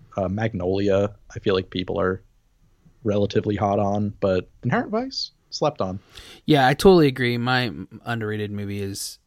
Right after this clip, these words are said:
Speaker 2: uh, Inherent Vice too, because I think you're right. Like, if you look at his, I mean, if you go and just, like, look at the f-, the way that films, um, his films, like, on Letterboxd, for instance, are, are reviewed, um, it, it is probably,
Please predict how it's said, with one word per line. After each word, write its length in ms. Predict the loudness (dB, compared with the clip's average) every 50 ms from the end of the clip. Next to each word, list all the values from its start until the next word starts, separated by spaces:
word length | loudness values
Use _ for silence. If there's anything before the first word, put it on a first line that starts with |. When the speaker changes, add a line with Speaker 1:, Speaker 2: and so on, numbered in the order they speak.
| _ _ -8 -6
Speaker 2:
uh, 180 | -6 -6 -6 -8
Inherent 380 | -10 -10 -10 -10 -12 -12 -12
Vice 260 | -10 -10 -12 -12 -12
too, 160 | -14 -14 -12 -12
because 240 | -12 -12 -10 -8
I 100 | -8 -8
think 280 | -8 -8 -8 -10 -10 -10
you're 80 | -8 -8
right. 220 | -8 -8 -8 -8
Like, 240 | -8 -8 -8 -8 -8
if 100 | -8 -6
you 120 | -6 -4 -4
look 260 | -2 -4 -4 -4 -4
at 100 | -6 -6
his, 340 | -6 -6 -6 -6 -8 -12 -16 -20 -20 -20 -20 -20 -20 -8 -2
I 80 | 2 4
mean, 240 | 4 4 4 2 0 -6 -16 -20 -20 -14 -6
if 80 | -2 0
you 100 | 2 6
go 200 | 6 8 8 6
and 160 | 4 4 2
just, 160 | -2 -2 -2
like, 180 | -4 -4 -4 -4
look 240 | -4 -4 -4 -4 -4
at 140 | -6 -8 -8 _ _ _ _ _ -14
the 160 | -10 -8 -8
f-, 200 | -10 -10 -14 -14
the 200 | -10 -8 -6 -6
way 200 | -4 -4 -4 -4
that 160 | -6 -8 -10
films, 640 | -10 -10 -8 -8 -8 -6 -8 -8 -10 -10 -12 -14 -16 _ -14
um, 520 | -12 -10 -10 -10 -10 -10 -12 -12 -14 -16 _ _ _ _
his 180 | -14 -12 -12 -10
films, 260 | -10 -8 -8 -8 -8 -8
like, 180 | -8 -6 -4 -2
on 120 | -2 -2
Letterboxd, 400 | -2 -2 -4 -6 -6 -8 -8 -10
for 100 | -12 -14
instance, 300 | -14 -12 -12 -12 -12 -10
are, 260 | -10 -8 -8 -10 -10 -10
are 120 | -8 -8
reviewed, 440 | -8 -8 -8 -10 -10 -10 -10 -10 -12 -16 -20 -20 -20 -20 -20 -20 _ -16
um, 360 | -12 -10 -10 -8 -10 -10 -12 -14 -18 -20 _ _ _ _ _ _ _ _ _ _ _ _ _ _ _ _ -8 -8 -8 _ _ _ _ _ _ _ _ -16
it, 140 | -16 -16 -16 _ _ _ -2
it 140 | 0 2 2
is 120 | 2 2
probably, 720 | 2 2 2 2 2 0 -2 -4 -4 -4 -4 -6 -8 -10